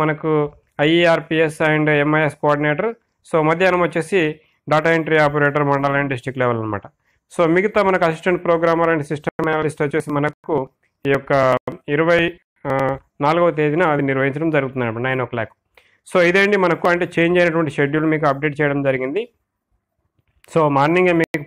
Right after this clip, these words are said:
post అందించడం జరిగింది, but కొన్ని కారణాల వల్ల అది అందరికి reach కాలేదు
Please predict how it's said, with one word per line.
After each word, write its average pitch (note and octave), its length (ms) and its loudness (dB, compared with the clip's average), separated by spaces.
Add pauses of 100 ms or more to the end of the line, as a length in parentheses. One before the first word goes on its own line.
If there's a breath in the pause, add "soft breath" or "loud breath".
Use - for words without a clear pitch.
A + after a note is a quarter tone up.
post D3+ 240 -2
అందించడం D3+ 360 -2
జరిగింది, E3+ 240 0 (100)
but C#3+ 100 0 (140)
కొన్ని C#3+ 220 -2
కారణాల D3 360 2
వల్ల D3+ 140 2 (580 soft breath)
అది C3+ 180 2 (380)
అందరికి D3 320 0
reach D3+ 240 -2
కాలేదు C#3+ 220 0